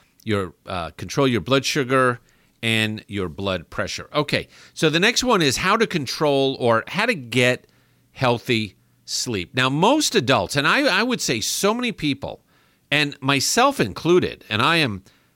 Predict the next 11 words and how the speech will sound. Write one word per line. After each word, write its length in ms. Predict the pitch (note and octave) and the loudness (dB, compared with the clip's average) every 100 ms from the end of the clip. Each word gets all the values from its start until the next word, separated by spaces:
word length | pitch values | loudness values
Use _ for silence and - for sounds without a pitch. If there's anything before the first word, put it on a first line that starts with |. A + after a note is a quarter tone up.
| _ _ | _ _
far 540 | - - D#3+ D#3+ F3+ | -14 -2 4 4 4
better 420 | A#2+ C3+ C3+ A#2+ | 2 2 2 2
at 140 | E2+ - | 0 -4
this 280 | F2 E2+ - | -6 -6 -4
than 420 | G2+ F2+ F2 E2 _ - | -4 -4 -8 -16 _ -10
I 200 | F#2+ F#2 | -6 -6
was 420 | F#2 G#2 G2+ - - | -2 -2 -2 -4 -10
a 80 | |
few 180 | - G2+ | -10 -8
years 280 | F2+ G2 E2 | -6 -6 -6
ago. 240 | D2+ C#2+ | -10 -12